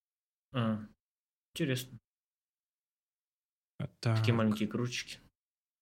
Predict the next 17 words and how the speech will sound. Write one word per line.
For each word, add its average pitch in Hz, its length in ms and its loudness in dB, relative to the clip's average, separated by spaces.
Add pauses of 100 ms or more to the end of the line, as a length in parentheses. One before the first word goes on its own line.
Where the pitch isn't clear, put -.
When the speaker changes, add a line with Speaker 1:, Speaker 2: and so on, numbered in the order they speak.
(360)
Speaker 2:
Кстати, 127 220 4
у - 20 10
них, 120 100 8
по-моему, 131 260 8
огромные. 139 280 10
У 113 40 8
них 117 80 8
Speaker 1:
М. 139 40 4
Speaker 2:
просто 147 160 8
ложки 160 260 10
огромные. 107 400 6
Speaker 1:
Мож-, 151 180 6 (640)
можно, 147 260 4
кстати, 151 200 2
прикольнуться 139 800 4
и 123 720 4 (480)
сделать 123 640 4